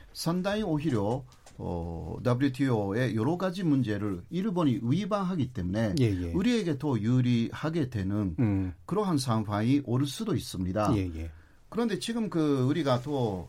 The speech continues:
Speaker 1: 알아야 되는 부분은 일본이 더블유티오 자체가 잘못됐다.
Speaker 2: 음.
Speaker 1: 이것을 그, 어, 후쿠시마, 어, 수산물에서
Speaker 2: 예, 예.
Speaker 1: 한국이 이긴 이후에, 에, 일본이 이상하게 국제사회에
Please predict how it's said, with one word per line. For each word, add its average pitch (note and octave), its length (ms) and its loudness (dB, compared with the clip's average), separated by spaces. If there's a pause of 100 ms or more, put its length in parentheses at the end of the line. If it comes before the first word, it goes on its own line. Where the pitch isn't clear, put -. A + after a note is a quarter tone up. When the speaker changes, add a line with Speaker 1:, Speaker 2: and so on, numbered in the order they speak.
(100)
Speaker 1:
알아야 B2 260 0
되는 G#2 240 -2
부분은 G2 400 -2
일본이 C3+ 520 0
더블유티오 F#3+ 840 -2
자체가 A3+ 640 -4
잘못됐다. G2+ 640 -2 (100)
Speaker 2:
음. G2 240 0 (240)
Speaker 1:
이것을 F3+ 520 0
그, G#2 280 0 (400)
어, G2+ 320 -4
후쿠시마, A#2+ 600 0 (360)
어, G#2 240 -2
수산물에서 B2 800 0
Speaker 2:
예, G2 240 2
예. F2 40 -8 (180)
Speaker 1:
한국이 G3+ 680 -2
이긴 B2+ 580 2
이후에, F#2 500 -4 (440)
에, F#2 480 -4
일본이 F3+ 720 -2
이상하게 G3 800 -2
국제사회에 B2+ 880 -2